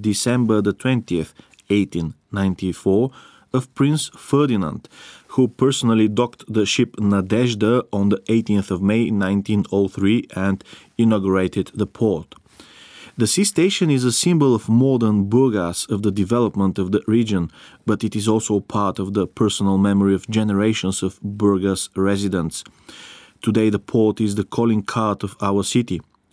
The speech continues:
Its role in the region's economy is very important, said the port's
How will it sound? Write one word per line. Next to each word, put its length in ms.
Its 260
role 340
in 160
the 120
region's 480
economy 480
is 340
very 340
important, 640
said 220
the 180
port's 500